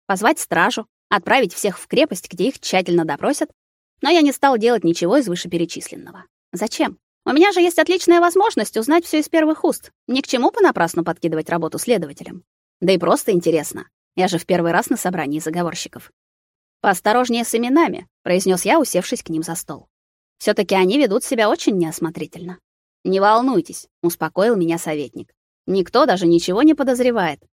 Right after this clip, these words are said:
Ваша собственная замена ведет себя безукоризненно". А я смотрю, они хорошо все продумали.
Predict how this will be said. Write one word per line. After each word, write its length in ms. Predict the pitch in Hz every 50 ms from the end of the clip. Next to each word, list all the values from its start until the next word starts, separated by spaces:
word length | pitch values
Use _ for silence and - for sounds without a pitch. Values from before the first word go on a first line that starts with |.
| _ _ _ -
Ваша 200 | 196 202 - 190
собственная 480 | - - - - - 190 190 190 185
замена 360 | 180 190 185 240 330 339 254 190
ведет 260 | 165 170 208 311 -
себя 180 | - 175 160
безукоризненно". 800 | 156 190 214 214 - - 214 190 160 151 - 143 139 143 - 175 - _ _ _ _ _ _ _ _ -
А 80 | 165
я 100 | 170 220
смотрю, 300 | - - 277 277 277 269
они 140 | 277 285 285
хорошо 260 | - 311 311 - -
все 160 | 330 - 359
продумали. 540 | 339 - 392 339 233 247 262 247 190 180 -